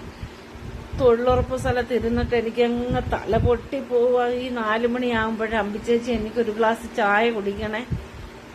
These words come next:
ഇന്ന് ചായക്കാരനാണ് തൊഴിലുറപ്പ് സ്ഥലത്ത് വന്നില്ല. പെട്ടെന്ന് ഞാൻ ഓടി എൻ്റെ വീട്ടിൽ വന്ന്, എന്നിട്ട് ഒരു കപ്പ് ചായ കുടിക്കാമെന്നും കണ്ട് ഞാൻ പെട്ടെന്ന് കുറച്ച് വെള്ളം അടുപ്പത്ത് വെച്ചിട്ട്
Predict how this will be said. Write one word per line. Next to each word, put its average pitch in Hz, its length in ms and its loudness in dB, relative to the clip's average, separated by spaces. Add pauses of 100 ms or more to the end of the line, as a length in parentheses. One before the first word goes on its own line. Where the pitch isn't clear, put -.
ഇന്ന് 262 180 4 (100)
ചായക്കാരനാണ് 240 840 2 (100)
തൊഴിലുറപ്പ് 226 460 0
സ്ഥലത്ത് 233 380 0 (100)
വന്നില്ല. 226 440 0 (480)
പെട്ടെന്ന് 262 420 2
ഞാൻ 226 220 0
ഓടി 233 260 2 (100)
എൻ്റെ 226 200 0
വീട്ടിൽ 226 440 2
വന്ന്, 196 300 0 (180)
എന്നിട്ട് 220 320 -2 (140)
ഒരു 202 120 -2
കപ്പ് 226 380 -2
ചായ 233 360 4
കുടിക്കാമെന്നും 233 720 0
കണ്ട് 226 160 -2 (120)
ഞാൻ 226 120 0
പെട്ടെന്ന് 226 420 -2
കുറച്ച് 220 320 2
വെള്ളം 214 320 0
അടുപ്പത്ത് 214 480 -2
വെച്ചിട്ട് 208 400 -4